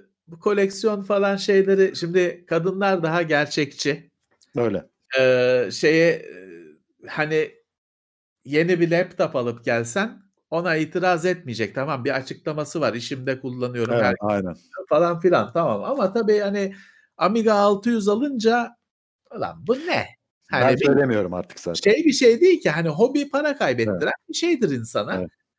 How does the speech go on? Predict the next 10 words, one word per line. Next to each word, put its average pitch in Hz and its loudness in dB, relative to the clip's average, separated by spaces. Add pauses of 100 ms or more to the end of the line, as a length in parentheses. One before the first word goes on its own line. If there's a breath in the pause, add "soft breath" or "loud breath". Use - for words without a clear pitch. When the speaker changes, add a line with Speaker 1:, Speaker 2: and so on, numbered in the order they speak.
(140)
Speaker 1:
Rasyonel 233 0
bir 254 0
açıklaması 233 -4
olan 233 0
bir 214 -8
şey 240 -4
değil. 339 -2 (540 soft breath)
Dolayısıyla 254 4
tabii 277 0
ki, 294 -6